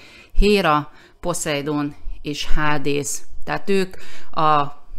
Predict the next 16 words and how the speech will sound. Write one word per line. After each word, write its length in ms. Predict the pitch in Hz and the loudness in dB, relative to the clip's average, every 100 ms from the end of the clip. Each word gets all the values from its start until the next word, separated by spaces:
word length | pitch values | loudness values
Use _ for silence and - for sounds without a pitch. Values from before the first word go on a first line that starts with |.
| - | -2
főbb 240 | 190 160 | -2 0
istenségeknek, 840 | - 175 170 156 170 156 147 151 | -2 -4 -4 -6 -6 -8 -6 -8
ha 100 | - | -6
úgy 140 | 170 165 | -6 -6
tetszik, 300 | 147 - 156 | -10 -12 -10
az 180 | 143 - | -10 -6
első 580 | 165 160 - 147 143 139 - | -4 -4 -6 -6 -8 -10 -12
generációja, 1200 | 160 156 151 147 143 143 - 151 147 139 147 147 - - - | -6 -4 -2 -2 -4 -6 -10 -8 -6 -4 -4 -4 -12 -20 -12
és 220 | 165 - | -10 -6
ebben 280 | 185 175 156 | -6 -4 -4
a 140 | 156 | -6
videóban 680 | 170 170 156 147 147 143 143 - | -6 -4 -4 -4 -4 -6 -6 -8
róluk 440 | - 165 156 147 | -4 -2 -4 -4
lesz 360 | 151 143 - - | -8 -8 -8 -8
szó. 300 | 196 220 247 - - - - - | -2 -2 -2 -10 -20 -20 -20 -6
A 420 | 165 156 151 | 0 0 0